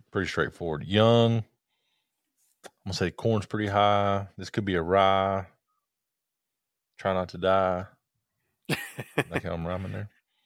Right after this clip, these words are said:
Speaker 2: So do you remember, I mentioned it last week. So I
Speaker 1: One's
Speaker 2: gave
Speaker 1: from
Speaker 2: you
Speaker 1: Kentucky
Speaker 2: three
Speaker 1: and two are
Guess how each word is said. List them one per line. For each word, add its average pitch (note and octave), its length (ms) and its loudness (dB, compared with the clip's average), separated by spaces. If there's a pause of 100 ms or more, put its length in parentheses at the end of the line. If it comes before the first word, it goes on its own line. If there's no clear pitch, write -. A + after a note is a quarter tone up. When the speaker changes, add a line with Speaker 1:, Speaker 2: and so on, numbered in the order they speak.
(200)
Speaker 2:
So C#3 200 4
do C3 100 0
you C3+ 200 2
remember, C3 680 0 (260)
I B2 100 2
mentioned C3 400 -8
it A#2 100 -6
last A#2 380 -2
week. A2 420 -14 (180)
So - 160 0
I A#2 60 6
Speaker 1:
One's A#2 140 6
Speaker 2:
gave C3 80 -4
Speaker 1:
from C3+ 100 4
Speaker 2:
you - 60 -4
Speaker 1:
Kentucky A#2+ 320 2
Speaker 2:
three A2 160 0
Speaker 1:
and F2+ 120 2
two G#2+ 380 2
are F2+ 180 -2